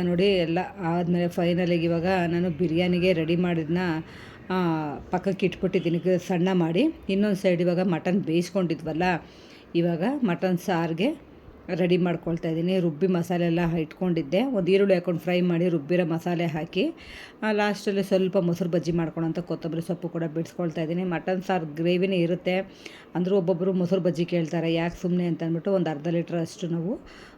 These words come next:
ಮೊಸರು ಬಜ್ಜಿನ ರೆಡಿ ಮಾಡ್ಕೊಳ್ತಾ ಇದ್ದೀನಿ. ಮಾಡ್ಕೊಂಡ್ಮೇಲೆ ಒಟ್ಟಿಗೆ ಎಲ್ರಿಗೂ ಏನು ಮಾಡಿದೆ ನೋಡಿ, ಇವಾಗ ಮಟನ್ ಬೇಯಿಸಿದ್ವಲ್ಲ, ಆ ನೀರು ಸಮೇತ ನಾನು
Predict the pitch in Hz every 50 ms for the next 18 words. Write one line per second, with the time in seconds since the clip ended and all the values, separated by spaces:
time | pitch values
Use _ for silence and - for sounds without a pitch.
0 | - - 170 175 165 185 156 175 175 170 175 180 190 196 170 165 151 175 170 175
1 | 170 156 - - 151 147 151 175 156 151 151 156 160 180 226 294 320 - - -
2 | - - - - - - - - - - - - - - - - - - - -
3 | - - 196 196 196 190 196 - 190 175 175 180 185 190 240 262 254 - - -
4 | - - - - - - 226 220 175 - 220 208 208 190 202 190 180 180 180 180
5 | 190 175 185 180 180 175 170 170 170 165 160 170 165 175 180 175 175 190 254 240
6 | 233 165 - - 185 180 180 151 170 165 170 - - 170 147 151 165 175 254 359
7 | 370 - - 170 175 165 170 180 190 190 185 - - 170 175 175 180 170 185 175
8 | 170 160 170 185 285 330 -